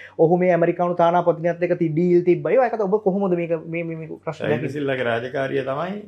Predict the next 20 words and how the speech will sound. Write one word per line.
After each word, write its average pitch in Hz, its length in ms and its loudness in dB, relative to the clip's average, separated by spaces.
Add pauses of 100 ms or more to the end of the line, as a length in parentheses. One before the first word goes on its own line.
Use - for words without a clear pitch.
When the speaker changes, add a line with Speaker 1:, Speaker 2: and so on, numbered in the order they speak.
(1200)
Speaker 2:
රාජකාරිය, 123 600 -2
පළවෙනි 120 380 -2
රාජකාරිය 123 580 -2
රටේ 117 260 -4
ව්‍යවස්ථාව 110 460 -4
ආරක්ෂා 87 420 -6
කරන - 240 -18
එක. - 100 -20 (1500)
ඊළඟ 117 280 -2
රාජකාරිය 120 540 0
රටේ 117 300 -4
ජනතාවගේ 120 1500 -4
මූලික 120 400 -6
අයිතිවාසිකම් 120 640 -6
සහ 135 200 -6
මානව 113 340 -6
අයිතිවාසිකම් 113 640 -8
ආරක්ෂා 101 420 -8
කරන - 160 -20
එක. - 140 -20